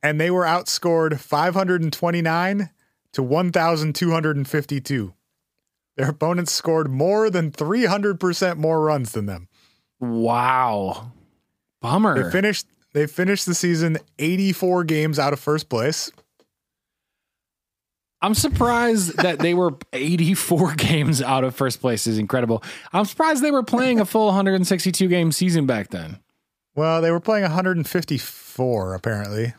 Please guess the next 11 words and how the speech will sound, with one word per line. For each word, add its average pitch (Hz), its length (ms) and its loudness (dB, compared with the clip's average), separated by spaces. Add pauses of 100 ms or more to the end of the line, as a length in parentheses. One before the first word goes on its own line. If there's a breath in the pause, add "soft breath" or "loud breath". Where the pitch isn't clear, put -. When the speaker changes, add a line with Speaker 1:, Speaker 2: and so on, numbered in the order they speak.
(100)
Speaker 1:
but 110 240 -4 (240)
Speaker 2:
Oh. 135 240 -2
Speaker 1:
yeah, 135 200 0
baseball, 190 460 0
dude, 180 260 0 (680 soft breath)
it's 117 180 0
always 254 260 2
fascinating 185 420 2
to 147 80 0
me 139 60 2
how 151 520 2